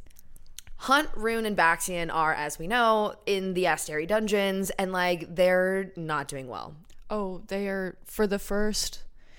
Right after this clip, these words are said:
Speaker 1: The entire part
Speaker 2: four hundred
Speaker 1: one.
Speaker 2: pages, probably.
Speaker 1: Yeah.
Speaker 2: These men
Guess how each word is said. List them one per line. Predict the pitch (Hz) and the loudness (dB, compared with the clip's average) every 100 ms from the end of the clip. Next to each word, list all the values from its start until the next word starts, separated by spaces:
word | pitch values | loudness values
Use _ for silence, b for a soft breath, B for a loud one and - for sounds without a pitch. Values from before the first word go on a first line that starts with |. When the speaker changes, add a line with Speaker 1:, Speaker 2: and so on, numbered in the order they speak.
| b b b b b b - | b b b b b b -2
Speaker 1:
The | 240 | 0
entire | 240 240 240 | 4 8 10
part | 254 269 269 | 10 12 12
Speaker 2:
four | 269 | 10
hundred | 240 262 262 | 8 4 4
Speaker 1:
one. | 285 - | 4 10
Speaker 2:
pages, | 269 294 302 320 - | 10 8 0 0 6
probably. | 302 339 349 349 349 349 - | 6 6 2 4 4 2 -2
Speaker 1:
Yeah. | 180 147 190 | -2 0 0
Speaker 2:
These | 180 240 262 311 339 - | 8 8 8 4 4 2
men | 190 175 160 - | 0 0 -2 -2